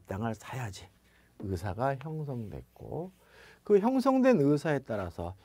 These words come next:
이 땅을 나에게 파셔라고 표시했다. 이렇게 되는 거잖아요. 근데 만약에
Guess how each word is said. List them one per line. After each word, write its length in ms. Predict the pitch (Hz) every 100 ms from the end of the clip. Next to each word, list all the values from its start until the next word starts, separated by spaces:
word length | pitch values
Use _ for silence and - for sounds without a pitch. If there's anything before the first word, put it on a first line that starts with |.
| _
이 120 | 135
땅을 380 | 131 147 139 131
나에게 380 | 104 95 107 120 _
파셔라고 920 | - 151 - 120 - 98 87 127 160 - _ _
표시했다. 920 | - - 170 151 110 78 - 80 76 _ _ _
이렇게 260 | 226 247 196
되는 200 | 104 85
거잖아요. 480 | 69 62 60 98 190 _ _ _ _ _
근데 120 | 285
만약에 800 | 180 90 123 160 98 98 101 67